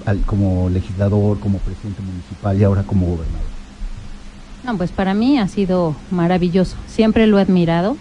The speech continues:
Speaker 2: sin duda alguna, pero he visto efectivamente su crecimiento. Cada vez lo veo más seguro, más firme, más feliz, porque disfruta este compromiso.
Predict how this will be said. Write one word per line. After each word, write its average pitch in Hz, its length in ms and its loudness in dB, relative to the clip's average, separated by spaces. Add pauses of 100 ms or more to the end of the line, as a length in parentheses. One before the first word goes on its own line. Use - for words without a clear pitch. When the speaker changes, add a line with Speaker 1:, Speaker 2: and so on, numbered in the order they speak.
Speaker 2:
sin 180 160 0
duda 185 200 0
alguna, 180 380 -2 (1400)
pero 214 160 8
he 233 60 6
visto 233 380 2
efectivamente 214 680 4
su 208 160 -4
crecimiento. 185 720 0 (320)
Cada 185 220 4
vez 185 200 4
lo 190 140 4
veo 185 420 6 (640)
más 190 200 4
seguro, 180 600 2 (420)
más 180 220 0
firme, 190 560 2 (800)
más 233 240 6
feliz, 202 500 4 (840)
porque 196 240 4
disfruta 220 380 2
este 269 200 -2
compromiso. 180 600 -2